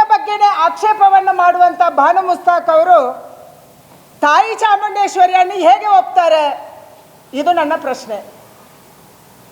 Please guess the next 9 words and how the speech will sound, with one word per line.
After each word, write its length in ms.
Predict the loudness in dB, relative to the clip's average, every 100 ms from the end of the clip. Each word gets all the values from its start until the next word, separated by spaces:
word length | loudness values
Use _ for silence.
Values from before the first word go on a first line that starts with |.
| _ _ _ -2
ಕಾಂಗ್ರೆಸ್ 400 | 0 0 -4 -4
ಸರ್ಕಾರಕ್ಕೆ 520 | -4 0 0 0 -4
ಏನಾಗಿದೆ? 760 | -4 0 0 -2 -8 -10 -14 -20 -20 _ _ _ _ _ _ _ _ _ _ _ _ _ _ _ -2
ನೀವು 220 | 0 2
ಯಾರಿಗೆ 640 | 2 2 2 0 -6 -2
ಎಷ್ಟು 260 | -2 0 0
ಅಪಮಾನ 480 | 0 2 0 2 2
ಮಾಡಬೇಕು 440 | 0 2 0 2
ಅಂತಿದ್ದೀರಿ? 760 | 0 -2 -6 -10 -10 -12 -16 -20